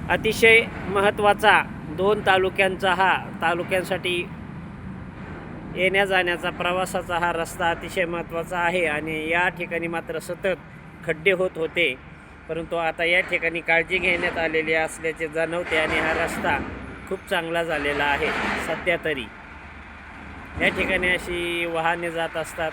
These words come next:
आणि ह्या वाहनांच्या माध्यमातून खड्डे हे भरपूर प-, पडत असतात.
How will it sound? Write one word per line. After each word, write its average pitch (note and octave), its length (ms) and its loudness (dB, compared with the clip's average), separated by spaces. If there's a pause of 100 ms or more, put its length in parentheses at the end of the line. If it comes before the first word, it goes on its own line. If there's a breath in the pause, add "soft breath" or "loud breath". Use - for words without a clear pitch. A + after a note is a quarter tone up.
(100)
आणि D3+ 180 -6
ह्या D#3 100 -2
वाहनांच्या D#3+ 580 -4
माध्यमातून D3+ 720 -6 (580)
खड्डे D#3+ 320 2
हे E3+ 240 4
भरपूर E3+ 360 -2 (140)
प-, F#3+ 140 4 (100)
पडत E3 260 0
असतात. E3 340 0